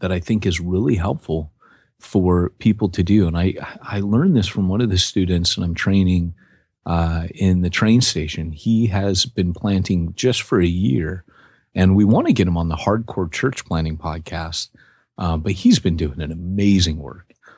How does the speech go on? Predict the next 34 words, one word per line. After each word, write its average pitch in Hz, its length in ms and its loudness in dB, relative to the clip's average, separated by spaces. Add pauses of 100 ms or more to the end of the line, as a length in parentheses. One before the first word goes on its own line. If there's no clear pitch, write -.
(280)
And 92 200 2
he 127 120 6
told 113 240 2
me 98 100 4
what 90 180 0
he 120 140 4
does 82 300 -2
is 82 160 -2
called 90 420 -4
the 85 260 -6
three-week 104 640 0
challenge. - 680 -4 (560)
And 85 320 -4
he 135 220 4
got 80 340 0
it 80 220 -12 (200)
from 95 260 0
another 104 540 4
guy 82 280 -4
I 82 40 -6
work 98 360 -4
with, 82 440 -10
um, 80 240 -10
a - 20 -10
guy 90 140 -4
named 92 200 -2
Rick - 160 -6
Curtis, 92 520 -4
works 90 240 -8
for - 160 -6
North 87 280 -4
American 90 360 -2
Mission 82 300 -6
Board. 85 320 -8